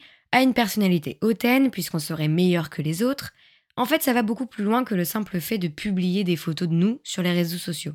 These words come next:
Je pense qu'un bon équilibre, c'est s'aimer et aimer les autres. Parce que l'un n'empêche pas l'autre. Et une personne narcissique a du mal à aimer les autres. Après, il paraît, selon des chercheurs irlandais, qu'ils sont certainement plus heureux que les gens autour d'eux. Je ne pousse personne à devenir narcissique, là.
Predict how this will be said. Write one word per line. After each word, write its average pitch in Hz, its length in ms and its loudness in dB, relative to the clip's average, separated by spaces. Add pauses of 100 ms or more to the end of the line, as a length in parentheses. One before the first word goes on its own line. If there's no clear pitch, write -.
(160)
Je - 80 -10
pense 285 260 0
qu'un 185 140 2
bon 220 200 4
équilibre, 196 520 0
c'est - 220 -4
s'aimer 190 640 4
et 196 240 0
aimer 196 220 4
les 170 160 2
autres. - 300 -12 (140)
Parce 180 180 -4
que 185 80 2
l'un 196 160 6
n'empêche 151 320 0
pas 185 100 0
l'autre. 156 300 -4 (340)
Et 208 100 2
une 214 140 2
personne 190 340 2
narcissique 175 560 -4
a 175 140 -2
du 170 120 2
mal 220 400 4
à 175 140 -2
aimer 160 220 0
les 151 180 -2
autres. - 380 -10
Après, 277 280 2
il 208 80 0
paraît, 202 360 4
selon 170 260 0
des 165 120 0
chercheurs 180 420 0
irlandais, 165 500 0
qu'ils 180 180 -6
sont - 180 -6
certainement 185 480 2
plus 175 240 0
heureux 165 340 -2
que 175 60 -6
les 165 120 0
gens 165 140 0
autour 156 240 -4
d'eux. 147 240 -6
Je 170 60 -2
ne 170 60 2
pousse 185 200 -2
personne 214 320 2
à 202 80 4
devenir 196 300 4
narcissique, 180 480 -2
là. 151 160 -4